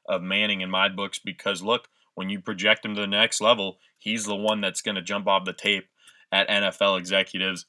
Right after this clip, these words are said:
and, and looks like an N F L wide receiver at this point. So Omar Manning, great. Another Dallas area prospect, but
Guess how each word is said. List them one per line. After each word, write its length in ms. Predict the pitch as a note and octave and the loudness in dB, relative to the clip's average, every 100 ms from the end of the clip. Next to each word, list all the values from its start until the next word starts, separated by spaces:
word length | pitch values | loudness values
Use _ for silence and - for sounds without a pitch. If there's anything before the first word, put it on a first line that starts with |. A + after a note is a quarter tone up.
| - | -6
and, 180 | F2+ F2+ | -6 -4
and 220 | F2+ F2+ | -4 -4
looks 340 | F#2+ G#2 - - | -4 -4 -4 0
like 320 | F#2+ F2+ - _ _ _ _ | 0 0 -6 _ _ _ _
an 160 | F#2+ F#2 | -4 0
N 180 | G#2 | 2
F 160 | G2+ F#2 | 2 2
L 140 | F#2+ F2+ | 2 4
wide 220 | F2+ F2+ | 2 2
receiver 460 | F2 - F#2+ F2+ | 0 -2 -2 -2
at 120 | E2+ D#2+ | -4 -4
this 160 | F2+ | -4
point. 300 | - F#2+ F2 | -4 -6 -4
So 160 | - F2 | -2 0
Omar 260 | G#2+ A2+ A2 | 2 2 2
Manning, 360 | A2+ A2+ A2+ | 2 0 -2
great. 360 | G2 G#2 G#2 - _ _ | -2 0 0 -2 _ _
Another 320 | - F#2 G2 F#2+ | -2 -2 0 2
Dallas 420 | G2 G2 F#2 G2+ | 4 4 2 0
area 220 | G2 F#2+ | 0 -2
prospect, 580 | - G2 G2 - F#2 - | 2 4 4 2 0 0
but 180 | F#2 F2 | -2 -2